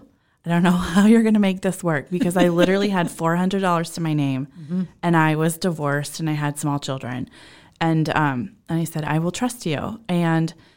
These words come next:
Speaker 1: um, as crazy as this sounds, I heard Rihanna look up and I looked up and Jesus, like, was in the clouds and he said, "I've got you." And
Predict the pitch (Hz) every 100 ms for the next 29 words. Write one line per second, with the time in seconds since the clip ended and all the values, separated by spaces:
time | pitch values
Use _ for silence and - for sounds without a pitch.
0 | _ _ _ _ 175 170 156 160 - -
1 | 185 196 185 185 - 185 175 156 - 160
2 | 165 156 160 165 156 151 151 151 160 135
3 | - 160 160 160 190 226 226 196 156 151
4 | - 165 151 - 202 202 196 185 - 180
5 | 160 156 156 180 170 185 185 156 151 -
6 | - - 165 160 - 143 - - 160 -
7 | - 160 - - - - - _ _ _
8 | _ _ _ _ _ 170 165 160